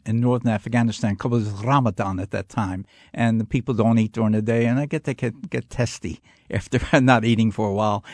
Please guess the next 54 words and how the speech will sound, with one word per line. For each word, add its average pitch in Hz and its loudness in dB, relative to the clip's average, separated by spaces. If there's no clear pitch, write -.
And, 135 4
and 135 4
in 139 2
one 139 4
town, 110 2
Maimana, 110 2
there 113 2
was 110 0
a 110 0
guy 117 0
following 120 0
us 120 -6
with 110 -4
a 113 -4
shotgun 202 -6
every 104 -2
place 120 -2
we 117 0
went. 165 0
We 117 -2
finally, 143 4
we 117 4
went 110 0
back 113 0
to - -6
the 98 -4
inn 143 2
to - -12
find 117 0
out 120 0
what 110 -4
was 107 -4
going 107 0
on, 135 2
and 139 -2
he 127 6
says, 127 -4
"Oh, 196 2
that 175 0
was 165 -4
a - -18
fellow 143 0
assigned 143 0
to 135 0
you 117 2
by 113 0
the 110 0
local 117 2
authorities 139 2
because 117 0
they 123 4
had 131 4
decapitated 117 0
two 120 0